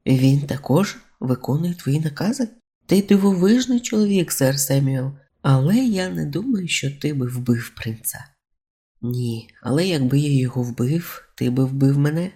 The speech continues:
«О, так, обурливе вбивство на очах у свідків». Я, зрештою, полісмен. Вони дійшли до верблюдів. Коли Ахмед приготувався вилізти, один із них повернув голову,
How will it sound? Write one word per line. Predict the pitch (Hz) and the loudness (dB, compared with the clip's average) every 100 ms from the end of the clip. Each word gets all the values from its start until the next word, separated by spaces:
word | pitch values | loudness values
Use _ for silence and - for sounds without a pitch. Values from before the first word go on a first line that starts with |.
| _ _ _ _ | _ _ _ _
«О, | 226 - | -2 -2
так, | - 131 120 - - _ - _ | -4 -10 -10 -14 -20 _ -20 _
обурливе | 165 156 139 165 165 151 | 4 6 6 6 4 4
вбивство | 139 131 135 139 - | 4 4 2 2 -4
на | 127 120 | -2 -2
очах | 117 117 135 123 | -2 -2 -2 -4
у | |
свідків». | - 113 180 220 - - - _ _ _ - | -4 -4 -6 -8 -10 -12 -14 _ _ _ -4
Я, | 120 127 | 0 2
зрештою, | 143 139 127 139 - 156 | 2 2 2 -2 -2 -4
полісмен. | - 170 - 180 214 - - _ - | -2 -4 -2 -2 -2 -4 -20 _ 2
Вони | 175 208 247 | 6 8 8
дійшли | 233 196 185 - 175 220 | 6 4 4 4 4 4
до | 190 165 | 4 2
верблюдів. | 170 165 151 135 135 139 131 127 | 2 -2 0 0 2 2 0 -4
Коли | - 127 127 | -4 -2 -2
Ахмед | - 135 131 135 | 0 2 2 2
приготувався | - 123 - 131 120 - 113 | -4 -6 -6 -4 -4 -4 -6
вилізти, | 127 180 185 - 120 - - - _ | -2 -2 -2 -2 -6 -6 -20 -20 _
один | 180 208 247 | 2 6 6
із | 220 190 | 6 6
них | 208 | 4
повернув | - 185 160 151 165 | 4 2 4 2 0
голову, | 165 151 147 143 143 147 | 0 0 2 2 0 -2